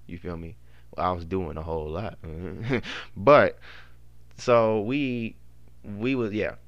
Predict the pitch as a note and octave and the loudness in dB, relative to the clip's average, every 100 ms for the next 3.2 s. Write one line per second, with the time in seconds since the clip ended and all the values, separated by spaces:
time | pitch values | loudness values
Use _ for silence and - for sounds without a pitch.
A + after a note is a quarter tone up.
0 | - - - - E2+ A2 A2+ F#2+ F2+ - | -16 -16 -16 -10 -2 0 0 0 -2 -4
1 | - - - A#2+ A2+ F#2 - - - - | -6 4 6 6 6 0 -4 -12 -18 -18
2 | - - - - - G#3+ A#2+ F2 - D3+ | -18 -16 -16 -6 2 4 4 2 -2 -2
3 | F2+ - | -2 -4